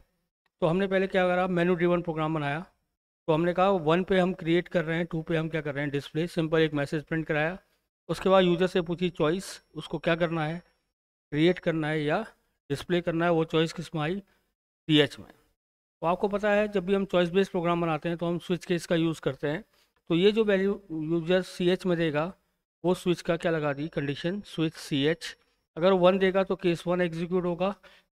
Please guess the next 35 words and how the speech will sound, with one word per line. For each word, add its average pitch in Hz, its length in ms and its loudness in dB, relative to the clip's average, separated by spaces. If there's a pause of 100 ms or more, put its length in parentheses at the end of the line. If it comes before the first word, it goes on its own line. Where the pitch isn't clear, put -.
(100)
Case 185 200 4
one 175 120 2
में 180 120 2
हमने 170 160 2
कौन 165 180 -2
सा 170 100 -4
function 160 340 -4 (460)
call 156 200 0
किया 151 220 -2
है, 165 120 -4 (120)
Create 156 300 0
function, 185 400 -4 (460)
और 147 160 -6
case 175 240 2
two 180 120 0
में 165 120 0
हमने 160 180 -2
कौन 151 160 -2
सा 151 140 -10
function 143 280 -8
call 131 220 -4
किया 127 220 -8
है, 139 100 -6 (960)
Traverse 143 460 2
और 131 240 0 (500)
display 143 300 -2
function। 101 340 -14 (760)
तो - 40 -8
अब 208 280 0
हम 180 160 0
क्या 190 120 2
करेंगे, 165 300 0
इसकी 202 360 -8 (560)
definition 139 440 -4
लिखेंगे। 95 320 -12